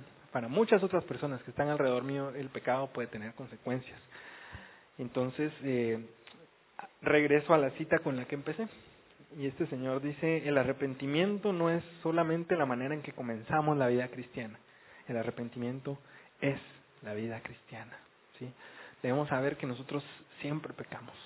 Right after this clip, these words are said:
O sea, nosotros como cristianos debemos buscar ser santos, debemos buscar vivir vidas que agraden al Señor. Sin embargo,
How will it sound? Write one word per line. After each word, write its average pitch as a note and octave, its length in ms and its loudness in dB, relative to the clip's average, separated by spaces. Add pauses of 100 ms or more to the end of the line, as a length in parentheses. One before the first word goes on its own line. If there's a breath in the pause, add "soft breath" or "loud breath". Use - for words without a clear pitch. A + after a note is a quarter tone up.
(160)
O - 40 -20
sea, C3+ 180 -2
nosotros C#3+ 400 -4 (1080 loud breath)
como C3+ 180 -2
cristianos D3 500 6
debemos D3+ 380 4
buscar - 680 -4 (1500)
ser C3+ 240 4
santos, F3+ 440 4
debemos C#3 320 0
buscar C#3 560 2 (760)
vivir C3+ 360 4
vidas E3+ 240 10
que - 120 -2
agraden E3 460 4
al B2 160 0
Señor. A2 360 -4 (580 loud breath)
Sin C#3 100 2
embargo, F3 640 8